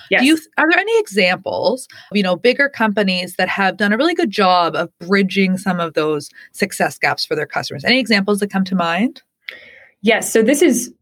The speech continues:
Speaker 1: super timely in that this particular style of company has kind of risen to, ri-, risen to the mainstream or risen to fame in the past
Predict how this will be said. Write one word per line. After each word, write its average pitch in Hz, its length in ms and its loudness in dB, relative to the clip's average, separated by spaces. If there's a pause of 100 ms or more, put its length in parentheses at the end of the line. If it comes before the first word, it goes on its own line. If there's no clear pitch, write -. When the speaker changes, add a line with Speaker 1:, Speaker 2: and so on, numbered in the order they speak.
(160)
Speaker 1:
super 330 420 0
timely 220 520 2
in 185 160 2
that 170 420 2
this 220 180 0
particular 254 440 0
style 185 340 2
of 185 120 -2
company 196 560 0
has 165 600 -2 (360)
kind 208 140 0
of - 80 -8 (200)
risen 190 400 2
to, 175 500 2 (140)
ri-, 202 240 2
risen 214 320 4
to 214 80 -2
the 196 100 2
mainstream 175 680 0
or 160 100 -2
risen 170 280 2
to 180 100 -4
fame 180 400 0 (320)
in 214 100 2
the 190 80 4
past - 640 -2